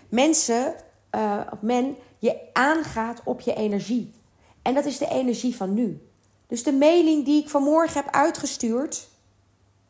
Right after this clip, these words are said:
was het moment van toen. En nog steeds trouwens. De podcast die ik morgen opneem,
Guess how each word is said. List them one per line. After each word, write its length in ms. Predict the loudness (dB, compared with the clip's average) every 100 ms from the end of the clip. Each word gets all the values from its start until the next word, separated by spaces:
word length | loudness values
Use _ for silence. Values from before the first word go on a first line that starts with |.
| _ _ _ _ _ _ _ -20 _ -20 _ _ _ _ -20 _ _ _ _
was 500 | 6 6 6 -2 -6 -14
het 320 | -2 -2 -2
moment 420 | -2 0 2 0
van 180 | -2 -2
toen. 320 | -2 -2 -2 -8 -20 _
En 240 | -4 -4 -4
nog 160 | -10 -8
steeds 320 | -6 -6 -6
trouwens. 480 | -10 -10 -10 -18 _ _ _ _ _ _ _ _ _ _ _ _ _ _ _ _ _ _ _ _ _ _
De 100 | -2
podcast 560 | 0 0 2 0 0
die 140 | -4 -2
ik 80 |
morgen 420 | 2 2 2 -2 0
opneem, 560 | 0 0 0 2 0